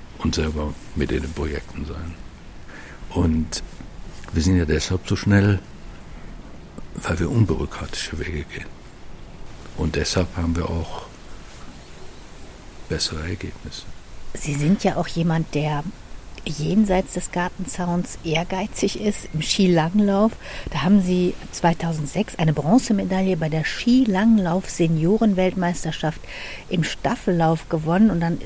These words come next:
Speaker 2: sind auch noch ein paar deutsche Pokale dazugekommen. Und Sie gehen mit Ihren Mitarbeitern einmal im Jahr in ein Skilanglauf-Trainingslager. Was absolvieren Sie denn da für ein Pensum?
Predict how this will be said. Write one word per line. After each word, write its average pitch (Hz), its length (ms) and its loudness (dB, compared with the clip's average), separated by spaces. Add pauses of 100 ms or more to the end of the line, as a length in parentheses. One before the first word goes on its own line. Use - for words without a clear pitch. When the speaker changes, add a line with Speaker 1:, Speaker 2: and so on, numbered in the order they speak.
Speaker 2:
sind 202 180 -2
auch 165 100 -6
noch 170 140 -2
ein 160 120 0
paar 147 140 -4
deutsche 151 380 -2
Pokale 190 460 -2
dazugekommen. 190 720 2 (540)
Und 196 260 6 (160)
Sie 175 140 -4
gehen 208 360 4
mit 190 200 0
Ihren 160 240 2
Mitarbeitern 226 960 0
einmal 190 420 2
im 175 160 -2
Jahr 165 300 0 (440)
in 202 160 4
ein 165 240 0
Skilanglauf-Trainingslager. 185 2250 -2 (580)
Was - 180 -4
absolvieren 220 600 4
Sie 208 100 2
denn 185 180 0
da 175 120 -2
für - 140 -8
ein 156 100 -4
Pensum? 175 460 -2